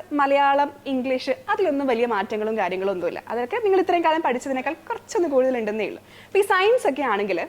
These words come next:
നിങ്ങൾക്ക് ഒരു ടെക്സ്റ്റ് ബുക്കേ ഉണ്ടാവുള്ളൂ, പക്ഷെ നിങ്ങളിങ്ങനെ ബയോളജി, കെമിസ്ട്രി, ഫിസിക്സ് എന്നൊക്കെ പറഞ്ഞിട്ട് കുറച്ച് വലിയ ആൾക്കാരെ പോലെ കുറച്ചധികം ഭാഗങ്ങളൊക്കെ ആയിട്ടാണ് പഠിക്കാൻ പോകുന്നത്. അപ്പം അത്തരത്തിൽ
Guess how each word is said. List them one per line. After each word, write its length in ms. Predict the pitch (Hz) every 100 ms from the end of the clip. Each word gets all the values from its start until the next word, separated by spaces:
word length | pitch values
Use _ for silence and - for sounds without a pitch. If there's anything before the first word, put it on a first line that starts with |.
| - - -
നിങ്ങൾക്ക് 160 | 381 415
ഒരു 80 | 508
ടെക്സ്റ്റ് 240 | 415 - 415
ബുക്കേ 160 | 415 294
ഉണ്ടാവുള്ളൂ, 380 | 240 247 180 294 - - -
പക്ഷെ 160 | 453 415
നിങ്ങളിങ്ങനെ 360 | 330 254 247 247 202
ബയോളജി, 420 | 196 190 190 311 - - -
കെമിസ്ട്രി, 440 | 196 180 - - 480 - -
ഫിസിക്സ് 320 | 403 403 381 302
എന്നൊക്കെ 200 | 226 247
പറഞ്ഞിട്ട് 260 | 208 202 208 226
കുറച്ച് 180 | 226 214
വലിയ 200 | 220 262
ആൾക്കാരെ 280 | 190 208 202 208
പോലെ 140 | 185 175
കുറച്ചധികം 520 | 269 247 196 226 262 - 196
ഭാഗങ്ങളൊക്കെ 600 | 233 240 285 302 220 226 220
ആയിട്ടാണ് 260 | 190 208 247
പഠിക്കാൻ 260 | 180 185 170
പോകുന്നത്. 200 | 82 104 - - - 226
അപ്പം 160 | 294 - 302
അത്തരത്തിൽ 540 | - - 539 453 233